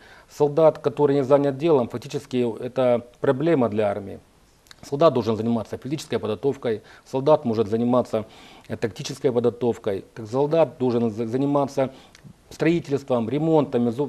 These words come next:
обустраивать свою военную часть. Когда он будет занят делом, тогда он не будет выпившим. Если ещё будут работать комендатуры, которые будут контролировать,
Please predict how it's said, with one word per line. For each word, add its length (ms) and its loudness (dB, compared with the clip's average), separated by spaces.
обустраивать 600 2
свою 180 -2
военную 260 2
часть. 300 -2
Когда 200 2
он 60 2
будет 220 -2
занят 280 0
делом, 400 0
тогда 200 -2
он 80 -2
не 80 0
будет 260 -2
выпившим. 480 -10
Если 220 -4
ещё 140 -6
будут 200 0
работать 300 -2
комендатуры, 580 -2
которые 340 -4
будут 220 -2
контролировать, 760 0